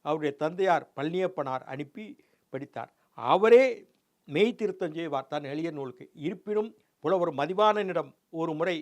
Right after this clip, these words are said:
நீங்களும் பார்த்து சொல்லுங்கள், உங்களுக்கு தான் சரியாக வரும்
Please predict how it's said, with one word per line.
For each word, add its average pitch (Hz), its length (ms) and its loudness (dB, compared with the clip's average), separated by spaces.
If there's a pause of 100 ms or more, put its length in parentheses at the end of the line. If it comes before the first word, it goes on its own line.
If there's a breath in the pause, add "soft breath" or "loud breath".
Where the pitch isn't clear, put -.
நீங்களும் 185 420 -2
பார்த்து 156 320 -2
சொல்லுங்கள், 151 440 -8
உங்களுக்கு 151 400 -8
தான் 165 240 -2 (400 soft breath)
சரியாக 156 560 -2
வரும் 143 320 -2